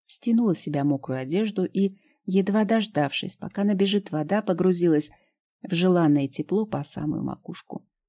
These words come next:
Моя одежда, туфли, которые я брала с собой, когда уезжала с бампером, все осталось в его квартире. При мне же была только сумочка, в которой лежали косметичка с пилочкой, блеском для губ и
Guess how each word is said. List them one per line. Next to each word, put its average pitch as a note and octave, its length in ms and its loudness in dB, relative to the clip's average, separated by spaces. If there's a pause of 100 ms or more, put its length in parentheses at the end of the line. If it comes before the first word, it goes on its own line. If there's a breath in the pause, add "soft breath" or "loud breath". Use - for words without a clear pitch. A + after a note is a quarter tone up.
(540)
Моя G3+ 460 2
одежда, E3+ 640 -8 (120)
туфли, F3+ 360 -2
которые D3+ 420 -4
я D#3+ 120 0
брала E3 320 2
с - 100 -4
собой, E3+ 340 -4
когда C#3 320 -2
уезжала D#3+ 480 2
с C#3+ 80 -10
бампером, D#3 580 -4 (380)
все D3 400 -2
осталось G#3+ 680 -2 (160)
в A2+ 120 -8
его B2+ 300 -2
квартире. B2+ 640 -10 (800)
При F#3+ 160 4
мне F#3+ 200 6
же E3+ 140 0
была C#3+ 260 2
только D#3 440 -2
сумочка, D#3+ 520 -2
в - 60 -10
которой D3 380 0
лежали F#3 500 0 (600)
косметичка E3+ 960 -2
с - 120 -8
пилочкой, A#3+ 560 -2
блеском E3+ 540 2
для C3+ 180 0
губ G3+ 260 0 (120)
и F3+ 220 0